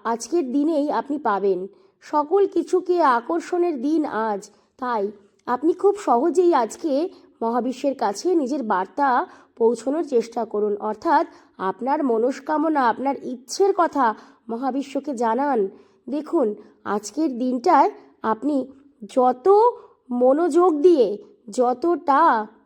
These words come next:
ভালোবেসে, যতটা ইতিবাচক চিন্তার মধ্যে দিয়ে, বিশ্বাসের সাথে ইউনিভার্স বা মহাবিশ্বকে জানাবেন আপনার মনস্কামনা, খুব দ্রুত আপনার মনস্কামনা পূরণ হবে। এবং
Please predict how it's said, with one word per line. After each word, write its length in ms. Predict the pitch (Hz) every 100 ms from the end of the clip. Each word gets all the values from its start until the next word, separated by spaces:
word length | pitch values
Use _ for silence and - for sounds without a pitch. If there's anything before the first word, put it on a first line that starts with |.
| 226
ভালোবেসে, 760 | 214 233 226 311 370 339 311 220 208 - _ -
যতটা 500 | 240 254 320 311 330 349 359 _ -
ইতিবাচক 580 | 277 330 330 330 370 359
চিন্তার 480 | - 320 330 - 339 320
মধ্যে 360 | 311 254 311
দিয়ে, 220 | 349 349 262
বিশ্বাসের 680 | 233 269 - 370 370 440 -
সাথে 240 | 370 320 226 - - _ -
ইউনিভার্স 540 | 233 247 262 269 277 240
বা 120 | 254
মহাবিশ্বকে 880 | 226 208 233 240 262 - 311 302 285
জানাবেন 520 | 220 208 226 240 311 339 - _ _
আপনার 480 | - 233 233 269 302 302
মনস্কামনা, 760 | 302 330 - - 339 359 392 453 - _ _ _ -
খুব 300 | - 370 330 226 208
দ্রুত 300 | 285 302 359 311 196 - - _ _
আপনার 380 | 196 196 208 202 202 _ _ _ _
মনস্কামনা 760 | 208 208 226 - 247 240 233 220 214 _ _
পূরণ 200 | 247 240
হবে। 280 | 202 190 190 214 _ _ _ _
এবং 300 | 269 294 359